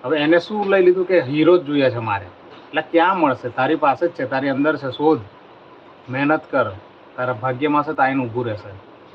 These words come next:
હવે આખી વાર્તાનો સાર શું છે એ તમને થોડુંક સમજાવું. જ્યારે આપણો દ્રષ્ટિકોણ યોગ્ય અને સાચો હોય, ત્યારે હીરા માણેક કરતાં પણ મૂલ્યવાન વસ્તુ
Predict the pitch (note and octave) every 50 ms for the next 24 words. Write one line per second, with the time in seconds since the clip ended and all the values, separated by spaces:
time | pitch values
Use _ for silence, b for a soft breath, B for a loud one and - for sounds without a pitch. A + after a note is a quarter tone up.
0 | - - - - - - - - - - - - - - - - - - - -
1 | - - B2 D#3 - - C3 B2+ - - - - G3+ F3+ E3+ D#3 D3+ D3 E3+ E3+
2 | E3+ E3 - D3+ C#3+ C#3 C3+ - - C3+ A#2+ A#2 - A#2+ B2 B2+ B2+ C3 B2+ B2
3 | B2 _ B2 B2 A#2+ A#2 - - C3+ A#2+ A#2 - - C3 A#2 A2 G#2 A2 G#2 G2
4 | F#2+ G2+ - - - - - - - - - - - - - - - - - -
5 | - - - - - - - - A#2 A2+ G#2 C#3+ D3+ G#3 G#3+ - F3+ F3+ D#3+ C#3
6 | C#3+ C#3 - - F#3 F#3 F3+ F3 F3+ F3 E3+ D3 D3+ E3+ E3+ D#3+ D3+ D#3 C3+ B2
7 | C3 B2+ - - C#3+ C3+ C3 - - F3 E3 C3+ B2+ E3 D#3+ C#3+ A2+ G2 G2 -
8 | - - - - - - - - C3+ C#3 D3+ D#3 B2+ A#2+ C3+ C#3 C#3+ D3+ D#3 D#3
9 | C#3+ C3+ C#3 D3 C#3+ C#3+ - C#3 B2+ C3 C#3 C#3 - D3 D3 C#3+ C3 B2+ C3 C3
10 | C3+ C3+ C3+ C#3 C3 B2 - - - C#3+